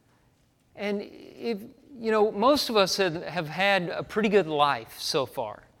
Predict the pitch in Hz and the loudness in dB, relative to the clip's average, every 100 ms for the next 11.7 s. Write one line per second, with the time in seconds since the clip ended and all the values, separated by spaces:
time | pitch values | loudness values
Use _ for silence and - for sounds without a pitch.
0 | _ _ _ - 165 196 190 180 160 - | _ _ _ -6 2 4 4 2 -2 -4
1 | 190 196 - 190 185 180 - - _ - | -4 -2 0 2 2 -2 -10 -20 _ -14
2 | 180 - 170 147 - 208 220 220 226 220 | -10 -8 -8 -10 -6 2 4 4 0 -2
3 | - _ _ _ _ 170 165 170 170 160 | -18 _ _ _ _ -2 0 0 0 0
4 | 147 - - 185 220 214 208 208 196 - | -2 -8 -2 2 4 4 2 0 -4 -10
5 | - - 165 160 156 196 190 - 175 - | -20 -6 -2 -2 -2 -4 -4 -4 -6 -2
6 | 196 196 196 180 165 143 - - - - | -2 -2 -4 -4 -2 -2 -4 -14 -20 -10
7 | 170 - 190 190 170 143 147 139 143 175 | -10 0 2 2 0 -4 -4 0 2 2
8 | 175 - 156 - 185 165 147 170 175 170 | 0 -6 -8 -6 -4 -4 -4 -4 -4 -6
9 | 156 - - - _ _ _ _ _ 151 | -8 -12 -16 -20 _ _ _ _ _ 0
10 | 196 220 240 240 320 285 262 285 - 214 | 4 4 4 2 2 2 4 4 4 2
11 | 185 165 247 330 165 139 139 | 4 6 6 6 2 0 -8